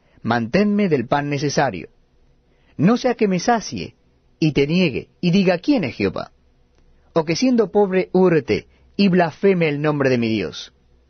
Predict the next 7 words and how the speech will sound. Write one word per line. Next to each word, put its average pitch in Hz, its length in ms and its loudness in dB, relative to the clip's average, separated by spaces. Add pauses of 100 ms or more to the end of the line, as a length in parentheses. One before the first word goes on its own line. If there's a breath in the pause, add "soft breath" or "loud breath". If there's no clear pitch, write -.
(760)
No 208 240 4
acuses 180 760 -2 (140)
al 135 260 0
siervo 175 540 0
ante 135 340 -2
su 127 100 -4
señor, 117 500 0